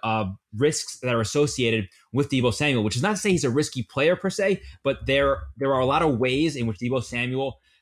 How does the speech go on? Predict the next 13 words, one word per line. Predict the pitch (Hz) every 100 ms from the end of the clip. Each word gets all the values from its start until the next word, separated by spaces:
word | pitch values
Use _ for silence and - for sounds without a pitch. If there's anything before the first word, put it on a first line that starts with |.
| _ 156
doesn't | 156 165
fail, | - 135 135 196 240 - _ _ _
but | 139 131 - - _ _ _ 110
doesn't | 147 151 139 113 104
reach | 147 147 -
the | 104 127 117 117 _ _ _
perceived | - 113 151 147 107
value | 120 123
that | 113
he | 107
has | 104 98 90
right | 92
now. | 80